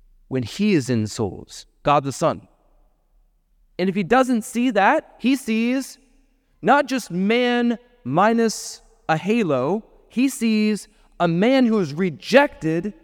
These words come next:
his creator and his savior. And that's why that man can't go to heaven.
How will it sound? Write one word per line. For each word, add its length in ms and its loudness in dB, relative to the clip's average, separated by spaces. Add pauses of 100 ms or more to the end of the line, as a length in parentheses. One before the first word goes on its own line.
(200)
his 220 -2
creator 580 0 (640)
and 120 -4
his 140 -2
savior. 600 0 (2000)
And 160 -6
that's 280 2
why 100 4
that 220 2
man 220 -2
can't 220 -6
go 120 -6
to 60 -4
heaven. 420 -2